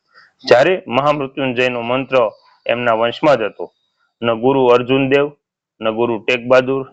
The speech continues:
ન ગુરુ ગોવિંદ સિંહ પોતાની સાથે થનાર વિધિઓને ટાળી શક્યા. જ્યારે સૌ સમર્થ પણ હતા, ન રામકૃષ્ણ પરમહંસ પોતાના કેન્સરને ટાળી શક્યા,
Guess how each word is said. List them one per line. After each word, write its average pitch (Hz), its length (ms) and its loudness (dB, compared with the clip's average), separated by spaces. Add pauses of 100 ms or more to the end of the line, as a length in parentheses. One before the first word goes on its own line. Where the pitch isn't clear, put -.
ન 113 140 -8
ગુરુ 110 200 -2
ગોવિંદ 120 380 -4
સિંહ 117 260 -8
પોતાની 110 340 -2
સાથે 110 300 -4
થનાર 123 340 -2 (360)
વિધિઓને 110 400 -2
ટાળી 107 320 0
શક્યા. 92 360 -6 (640)
જ્યારે 110 320 0
સૌ 113 200 -4
સમર્થ 143 480 2
પણ 110 180 0
હતા, 95 280 -4 (460)
ન 123 60 2
રામકૃષ્ણ 135 640 2
પરમહંસ 131 440 -2 (120)
પોતાના 120 320 -2
કેન્સરને 131 540 -2
ટાળી 135 260 0
શક્યા, 135 380 -4